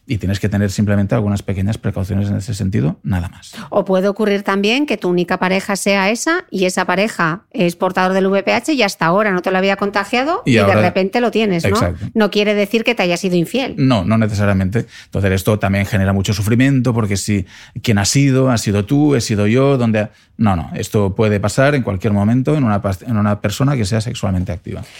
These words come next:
Speaker 2: Eh, si yo doy positivo, ¿es necesario que mi pareja se haga la prueba?
Speaker 1: No necesariamente, porque, de hecho, eh, si hiciéramos la prueba a la juventud de veinte, veinticinco años, encontraríamos un elevadísimo porcentaje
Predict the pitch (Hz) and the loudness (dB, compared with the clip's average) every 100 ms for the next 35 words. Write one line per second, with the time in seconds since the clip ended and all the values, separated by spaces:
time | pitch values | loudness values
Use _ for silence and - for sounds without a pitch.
0 | - - 220 208 - _ _ _ _ - | -20 -2 0 0 -2 _ _ _ _ -10
1 | - 269 226 277 311 320 302 294 302 294 | 0 0 2 2 0 -2 -2 0 0 2
2 | 269 - 277 269 262 262 254 254 254 247 | 0 -2 0 0 0 -2 0 0 0 0
3 | 240 233 233 226 226 220 220 247 233 175 | 0 0 -2 -4 -2 -2 -2 0 0 -2
4 | - _ - - - - 135 139 151 143 | -6 _ -20 -20 -20 -6 0 2 2 2
5 | 127 135 131 135 143 104 104 92 110 95 | 2 4 4 2 2 0 -2 0 0 0
6 | - - _ 107 110 135 - 143 185 - | -4 -20 _ 0 2 2 2 0 0 -2
7 | 104 98 98 - 107 98 120 139 127 127 | 0 0 0 0 -2 2 2 2 2 0
8 | 117 135 117 92 - - _ - 101 98 | 2 2 2 0 -4 -16 _ -2 0 0
9 | 98 98 98 101 101 104 104 107 107 104 | 0 0 0 0 0 -2 0 0 2 2
10 | 143 139 120 113 110 107 123 123 117 113 | 2 0 0 0 2 2 2 2 0 0
11 | 110 110 107 120 123 147 127 113 107 110 | 0 -2 0 2 2 2 0 0 -2 0
12 | 123 123 113 - 123 113 104 107 127 139 | 2 0 -2 -2 0 2 2 2 0 0
13 | 135 120 117 127 117 117 - 95 | 0 0 -2 -2 0 -2 -2 -6